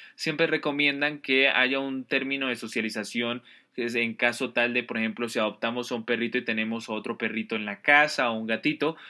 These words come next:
porque es un procedimiento bastante largo y no es de la noche a la mañana que se puedan ser amiguitos. Recuerden que algunas veces que podemos tener algunos conflictos y todo eso, pero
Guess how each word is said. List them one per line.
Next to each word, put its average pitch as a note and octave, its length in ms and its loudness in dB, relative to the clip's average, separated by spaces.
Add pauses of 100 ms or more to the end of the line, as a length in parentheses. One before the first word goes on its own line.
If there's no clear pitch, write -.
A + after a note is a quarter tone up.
(160)
porque F3+ 260 2
es F3 120 0
un F#3 120 -2
procedimiento D3+ 800 -2
bastante C3+ 640 2
largo C3 400 2
y C3+ 60 -4
no C3 280 -2
es C3 220 0
de C3 100 2
la A#2 120 0
noche A#2 300 -4
a B2+ 40 0
la B2+ 80 0
mañana A2+ 440 -2
que B2+ 120 -6
se A2+ 160 -4
puedan A2+ 340 -2
ser A#2 140 0
amiguitos. A2+ 640 -4 (280)
Recuerden B2+ 460 0
que C3 160 4
algunas B2 420 2
veces D3 380 2
que B2 220 0
podemos A2+ 420 -4
tener A2+ 200 -2
algunos A2+ 280 -4
conflictos A#2 460 -6
y A2+ 60 -10
todo A#2+ 120 2
eso, C3 240 -2
pero C3 320 0